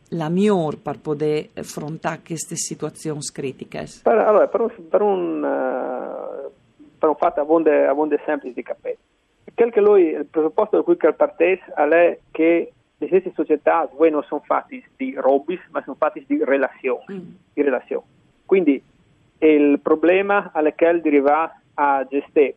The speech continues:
Speaker 2: politicamente le nostre relazioni. Relazioni che hanno sempre funzionato a livello, eh, a livello umano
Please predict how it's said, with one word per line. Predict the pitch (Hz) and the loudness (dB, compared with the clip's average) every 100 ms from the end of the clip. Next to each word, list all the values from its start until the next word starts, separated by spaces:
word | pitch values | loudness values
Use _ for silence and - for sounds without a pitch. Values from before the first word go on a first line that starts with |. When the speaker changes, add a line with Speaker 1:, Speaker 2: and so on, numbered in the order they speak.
| _ | _
Speaker 2:
politicamente | 208 196 170 156 147 131 135 147 151 160 160 - _ _ - | 2 2 0 -2 -2 -2 -4 -4 -2 -2 -2 -6 _ _ -6
le | 277 269 269 - | -4 0 -2 -2
nostre | 277 277 - - | -2 -2 -2 -8
relazioni. | - - - - - _ _ _ _ _ _ | -6 -8 -10 -12 -12 _ _ _ _ _ _
Relazioni | 165 165 - 220 214 | 0 2 2 -2 2
che | 175 160 | 4 4
hanno | 156 151 - | 2 -6 -4
sempre | 262 254 - 311 285 | -4 0 2 2 0
funzionato | - 143 156 143 131 131 139 _ _ - | -6 -4 0 2 0 -2 -10 _ _ -4
a | 143 | -2
livello, | 139 139 147 139 131 131 | 0 2 4 2 -2 -4
eh, | 135 135 - 143 | -4 -4 -8 -10
a | - | -4
livello | 139 139 143 131 | -2 2 2 0
umano | 131 147 180 190 | -2 0 -2 -6